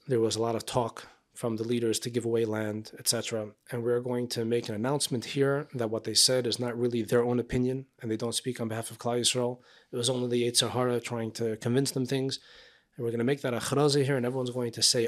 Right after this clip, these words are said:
Amen. And, like, the Rebbe's, like, obviously doing something very heavenly, like he's trying to neutralize some type of problem. And the Sikha, it's a ten-minute Sikha, it ends,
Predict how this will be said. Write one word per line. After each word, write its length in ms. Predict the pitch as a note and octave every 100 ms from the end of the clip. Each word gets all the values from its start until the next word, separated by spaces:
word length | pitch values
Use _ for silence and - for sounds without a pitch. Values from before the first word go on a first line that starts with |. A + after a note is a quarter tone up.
| -
Amen. 420 | E3+ F3 F3 F3+ _ _ _ _ _ _
And, 100 | -
like, 140 | C#3+ C#3
the 80 | D#3+
Rebbe's, 200 | F#3+ D3
like, 200 | B2 -
obviously 320 | C3+ D3 C3+
doing 180 | B2 C3
something 300 | A#2+ B2 A2+
very 180 | A#2 A#2
heavenly, 420 | G#2+ D#3 A#2+ G#2+
like 140 | G2+ G#2
he's 100 | A#2+
trying 160 | C#3 C3
to 80 |
neutralize 560 | A#2 C#3+ - A#2 A2 G#2
some 140 | A#2+
type 220 | A2+ A2+ A2
of 280 | G#2 F#2+ - _ _ _
problem. 520 | - C#3+ A2 G#2+ C#3+ - - _ _ _ - - _ _ _ _ -
And 280 | F#3+ - -
the 120 | D3 C3
Sikha, 280 | - F3+
it's 80 | D#3
a 60 | C#3
ten-minute 340 | E3+ F3+ E3
Sikha, 240 | - A#2 B2+
it 100 | A#2+
ends, 300 | B2 C3+